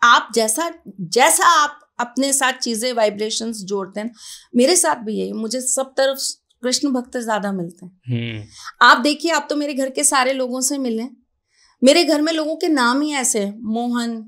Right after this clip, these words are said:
Speaker 1: कान्हा,
Speaker 2: <laughs>
Speaker 1: गोपू।
Speaker 2: जी।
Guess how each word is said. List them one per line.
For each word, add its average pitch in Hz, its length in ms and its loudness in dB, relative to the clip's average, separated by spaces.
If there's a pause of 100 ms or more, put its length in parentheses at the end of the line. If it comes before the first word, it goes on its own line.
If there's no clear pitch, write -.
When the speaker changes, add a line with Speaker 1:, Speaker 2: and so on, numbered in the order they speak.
(240)
Speaker 1:
कान्हा, 226 800 -2
Speaker 2:
<laughs> - 1300 -18
Speaker 1:
गोपू। 254 640 2 (100)
Speaker 2:
जी। 120 560 -8